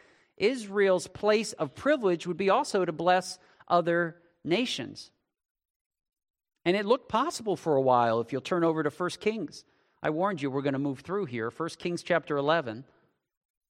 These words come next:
It looked possible. Under the reign of Solomon, the Abrahamic promises of land, sea, and universal blessings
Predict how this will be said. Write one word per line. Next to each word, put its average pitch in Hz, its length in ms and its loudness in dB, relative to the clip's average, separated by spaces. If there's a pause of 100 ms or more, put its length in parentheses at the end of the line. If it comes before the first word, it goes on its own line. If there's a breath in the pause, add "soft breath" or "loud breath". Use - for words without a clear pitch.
(1200)
It 165 80 -2
looked 196 200 -4
possible. 196 500 -2
Under 160 180 0
the 165 80 2
reign 180 220 2
of 160 60 -2
Solomon, 196 580 2
the 127 180 -2 (240 loud breath)
Abrahamic 170 640 2 (260 soft breath)
promises 190 640 2
of 117 180 -4
land, 185 640 4
sea, 175 680 -4
and 147 160 -2
universal 156 520 0
blessings 165 720 0